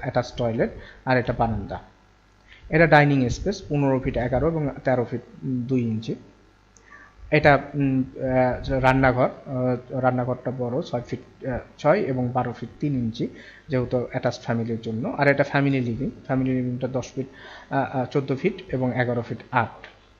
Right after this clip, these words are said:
এটা একটা মাস্টার বেড, মাস্টার বেডে এখানে টয়লেট, আহ, অ্যাটাচড টয়লেট, যেটা হলো চার, পাঁচ ফিট চার এবং সাত ফিট নয় ইঞ্চি। আর এটা মাস্টার বেড টু, এগারো ফিট, <clears throat> আহ, নয় ইঞ্চি এবং দশ, তেরো ফিট,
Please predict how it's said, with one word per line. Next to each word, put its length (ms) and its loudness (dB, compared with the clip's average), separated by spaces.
এটা 160 2
একটা 160 2
মাস্টার 380 2
বেড, 160 0
মাস্টার 280 -2
বেডে 220 0
এখানে 440 2
টয়লেট, 420 0
আহ, 440 -2
অ্যাটাচড 340 -2
টয়লেট, 320 0
যেটা 200 -2
হলো 160 0
চার, 180 2
পাঁচ 220 2
ফিট 180 -6
চার 220 0
এবং 160 -4
সাত 260 -6
ফিট 160 -6
নয় 140 -4
ইঞ্চি। 280 -4
আর 160 4
এটা 300 4
মাস্টার 400 0
বেড 160 -4
টু, 260 -4
এগারো 260 2
ফিট, 380 -8
<clears throat> 80 6
আহ, 160 -4
নয় 240 4
ইঞ্চি 240 2
এবং 260 2
দশ, 260 0
তেরো 200 4
ফিট, 160 -6